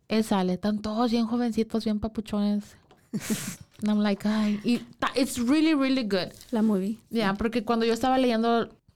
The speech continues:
Speaker 1: like, lo que estaba sucediendo en el, en el, en Wikipedia, <laughs> um, yo me imaginaba la, la movie, like, "Oh, this happened, this happened". Y la movie hizo, like, a really good job en decir bien todo lo que,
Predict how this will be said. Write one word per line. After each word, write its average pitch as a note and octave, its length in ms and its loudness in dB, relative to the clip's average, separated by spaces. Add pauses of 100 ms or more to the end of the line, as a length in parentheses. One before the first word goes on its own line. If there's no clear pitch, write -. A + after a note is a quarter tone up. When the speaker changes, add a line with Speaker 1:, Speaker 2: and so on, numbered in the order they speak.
(180)
Speaker 1:
like, G3+ 240 0
lo G3+ 80 2
que G3 100 -10
estaba G3+ 280 2
sucediendo A3 400 2
en A3 100 0
el, G3 240 0
en F#3+ 160 0
el, F3+ 260 -2
en F#3+ 320 -2
Wikipedia, G3+ 640 -4
<laughs> - 720 -6
um, F#3 280 0 (320)
yo G#3 160 2
me A3 80 6
imaginaba G3+ 600 2
la, F3 520 2 (160)
la F#3 160 2
movie, F#3 500 2
like, E3 260 -6
"Oh, F3+ 140 0
this G3+ 300 0
happened, - 380 -8
this G3 220 0
happened". - 320 -8 (360)
Y - 80 0
la A3+ 120 2
movie A#3 340 4
hizo, B3+ 280 4
like, G#3+ 260 2
a G3+ 60 2
really G3 240 2
good G3 240 -2
job E3+ 400 2
en F3 420 -2 (220)
decir F3 420 0
bien F3 380 -2
todo F3 220 0
lo F3 160 -4
que, D3 260 -6